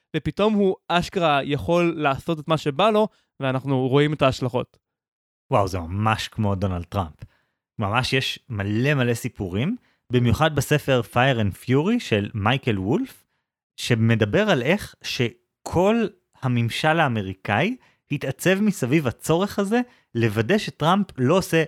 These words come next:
Speaker 2: מה שבא לו. כלומר, ברור שמלכתחילה הוא לא יכול לעשות מה שבא לו, כי מהותית, איך שדברים כאלה עובדים במדינות,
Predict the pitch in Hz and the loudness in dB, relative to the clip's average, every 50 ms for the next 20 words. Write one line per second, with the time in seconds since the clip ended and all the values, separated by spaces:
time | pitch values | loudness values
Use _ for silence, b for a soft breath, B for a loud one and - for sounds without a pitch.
0 | - _ - 113 117 127 120 - - 123 107 104 98 92 90 - - b b b | -2 _ -2 0 2 2 2 2 2 0 2 2 0 0 0 -4 -10 b b b
1 | b b b b - 151 143 135 131 117 - - 113 123 170 214 226 - 226 202 | b b b b 0 2 2 2 0 -2 -4 -2 0 2 2 2 2 2 2 2
2 | 151 120 - 113 - - - 202 220 170 113 104 104 101 95 - - 98 95 - | 2 2 0 -4 -6 -4 0 2 2 2 2 2 0 -2 -2 -4 -6 -8 -8 -8
3 | 101 - - 90 - 104 92 92 92 104 143 196 - _ - - - 107 101 98 | -8 -8 -8 -6 -6 -4 -4 -2 -2 0 -2 -2 -4 _ -8 -4 -2 0 0 0
4 | 98 98 - - 208 180 - 131 - - 139 117 107 110 117 131 - 147 131 110 | -2 -2 -2 0 0 0 0 -2 -2 -2 -4 -2 -2 -2 -2 -2 0 0 0 0
5 | 104 92 90 120 127 127 120 107 101 92 92 98 98 127 196 254 - - | 0 -2 -2 -2 -2 0 0 -2 -2 -2 -4 -2 -2 0 -2 -2 -4 -8